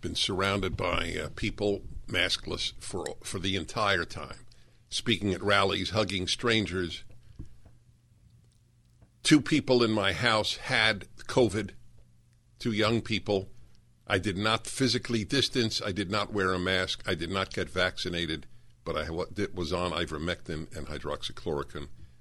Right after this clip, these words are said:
So was my wife. To our chagrin, we got nothing. I would like the antibodies of covid.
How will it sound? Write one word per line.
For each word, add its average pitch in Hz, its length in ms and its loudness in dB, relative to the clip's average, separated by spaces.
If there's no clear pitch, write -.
So 104 200 -2
was 104 180 -2
my 92 140 0
wife. 76 420 -4
To 113 180 4
our 95 120 4
chagrin, 95 460 0
we 85 80 -2
got 87 240 -2
nothing. 80 380 -6
I 90 80 2
would 90 160 0
like 92 240 2
the 92 180 -2
antibodies 76 640 -6
of 71 100 -14
covid. - 420 -10